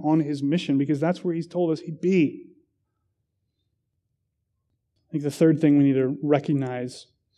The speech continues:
is that there are times, and some of you might be here this morning, where you feel like you've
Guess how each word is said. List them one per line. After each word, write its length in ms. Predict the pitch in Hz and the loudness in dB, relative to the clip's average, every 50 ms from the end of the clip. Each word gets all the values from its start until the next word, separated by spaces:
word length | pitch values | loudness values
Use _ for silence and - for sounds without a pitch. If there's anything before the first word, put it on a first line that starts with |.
| _ _ _ _ - | _ _ _ _ -2
is 240 | - 147 143 135 131 | 2 2 2 2 2
that 240 | 143 135 139 139 131 | 0 0 0 2 4
there 240 | 147 147 143 147 147 | 4 4 4 4 2
are 180 | 147 147 143 143 | 0 0 0 0
times, 920 | 143 143 147 147 139 131 127 123 123 135 143 - - - - - - - _ _ _ _ _ _ _ _ _ _ _ _ _ _ _ _ _ - | -2 -4 -4 -4 -2 -2 -4 -8 -12 -16 -20 -20 -20 -20 -20 -20 -20 -20 _ _ _ _ _ _ _ _ _ _ _ _ _ _ _ _ _ -6
and 120 | - 139 120 | -4 -4 0
some 160 | - 156 156 | 2 2 2
of 120 | 151 143 | 4 6
you 80 | 147 143 | 6 6
might 240 | 143 143 143 143 143 | 6 4 2 0 0
be 180 | 147 151 156 | 0 0 2
here 220 | 143 147 143 139 131 | 2 2 2 4 2
this 240 | 131 127 - 135 | 2 -2 -2 -2
morning, 380 | 139 143 147 147 139 127 131 127 | 0 2 2 2 2 0 0 -2
where 100 | 131 131 | -2 -2
you 240 | 131 135 139 151 143 | 0 2 0 0 0
feel 500 | 139 - - - 156 151 143 143 139 127 | -2 -10 -10 -4 0 0 2 2 2 0
like 380 | 127 131 127 131 131 131 - | 0 -2 -2 -4 -6 -8 -8
you've 520 | 135 139 147 147 151 143 143 143 135 139 | -6 -2 0 2 4 4 4 4 2 -2